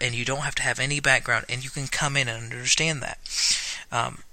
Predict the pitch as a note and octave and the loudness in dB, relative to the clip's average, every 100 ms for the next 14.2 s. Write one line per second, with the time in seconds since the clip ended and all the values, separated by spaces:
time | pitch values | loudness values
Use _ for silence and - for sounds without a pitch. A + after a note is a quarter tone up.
0 | - - C3+ B2 D3+ C#3 C3 C3+ D3 D#3+ | -8 -2 0 0 0 0 -2 2 2 4
1 | - D#3+ C3+ A#2+ D#3+ G3 B2+ B2 C3 B2+ | 4 4 2 6 6 6 4 2 6 6
2 | B2+ - C#3 C3 - D3+ A#2+ - C3+ - | 10 10 10 2 4 2 4 4 4 2
3 | A2+ A2+ - - - - - A#2 - D3+ | -2 6 6 6 2 -8 -2 2 2 4
4 | C3 - C3+ C#3+ D3+ C3+ A#2+ - - - | 4 4 2 2 0 2 8 8 8 8
5 | C#3 D3 - D3 C#3+ C3 - - C#3+ B2+ | 8 8 4 0 0 -4 -4 0 2 0
6 | - B2 B2+ - G#2 - A#2+ A2+ A#2+ C3 | 0 4 6 6 4 2 2 0 0 -2
7 | D#3 B2+ A2 A#2 - - - - A#2 A2+ | -2 -2 -4 -4 -6 -8 -8 0 6 6
8 | G#2+ D#2 B2 C3 C3 D#3 C#3 B2+ A#2+ - | 6 -2 -2 0 0 0 -2 -2 8 12
9 | - C#3+ C3+ F3+ C3+ - - - - - | 12 10 0 -2 2 6 6 4 -10 -10
10 | - - - - - - C#3+ C3 A2 G#2 | -10 -14 2 8 10 10 8 8 6 12
11 | - - - C3 A#2+ A2+ A#2 - A2 A2 | 12 12 0 -2 0 0 0 2 2 0
12 | A2+ - - D3 - - - - - - | 0 2 2 4 4 2 -6 -6 -4 -2
13 | - - A2+ A2 A#2+ A#2+ A#2+ E3 - - | -2 0 0 0 -2 0 2 10 12 12
14 | - - | 10 -2